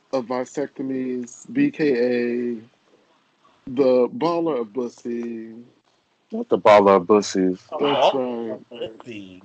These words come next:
Speaker 1: That's right. The baller of Bussy.
Speaker 3: Real
Speaker 1: A K A
Speaker 3: shit.
Speaker 1: Fat Finger Freddy.
Speaker 3: Uh-uh.
Speaker 2: Ooh, it's the fat fingers for me.
Speaker 1: That's it.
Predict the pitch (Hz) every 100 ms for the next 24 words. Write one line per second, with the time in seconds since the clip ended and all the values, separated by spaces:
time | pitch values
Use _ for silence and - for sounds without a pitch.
0 | 92 135 131 - 123 117 107 107 107 131
1 | 143 139 135 123 120 123 107 - 98 95
2 | - _ _ _ _ _ _ _ _ _
3 | _ - _ - 139 127 139 131 120 127
4 | 127 123 120 - 156 135 127 - 131 123
5 | - 139 120 120 117 120 _ _ _ _
6 | _ 196 247 214 214 196 - - - -
7 | _ _ _ - - - - - - _
8 | _ _ - - 160 180 185 _ - 165
9 | - 143 139 - 147 139 - - - 139
10 | 165 _ _ _ _ - 123 - 117 107